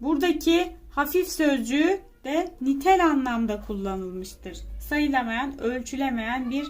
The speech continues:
kelimeyi ifade etmiş. Şimdi de eş anlamlı sözcüklere bakalım. Verilen kelimelerin eş anlamlarını yazarım. Yurt nedir? Yurt,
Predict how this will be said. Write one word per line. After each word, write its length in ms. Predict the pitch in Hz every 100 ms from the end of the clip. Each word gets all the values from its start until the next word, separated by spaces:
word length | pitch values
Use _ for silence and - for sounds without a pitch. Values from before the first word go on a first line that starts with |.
| - - - -
kelimeyi 480 | 247 262 262 269
ifade 380 | 247 220 196 180
etmiş. 460 | 170 147 - - - - - - - - - - - - - - - - - - - -
Şimdi 300 | 392 415 339
de 140 | 339
eş 220 | - 370 359
anlamlı 480 | 339 302 302 302
sözcüklere 640 | 311 302 277 277 285 262 233
bakalım. 500 | 226 214 208 196 196 220
Verilen 500 | 277 285 294 269 240
kelimelerin 880 | 294 285 269 254 240 226 294 302 -
eş 200 | 320 311
anlamlarını 680 | 311 285 277 277 269 254 247
yazarım. 380 | 208 202 190 185 - - - - - - - -
Yurt 540 | 320 381 440 - - - -
nedir? 420 | 339 294 339 381 - - - - -
Yurt, 480 | 254 294 320 -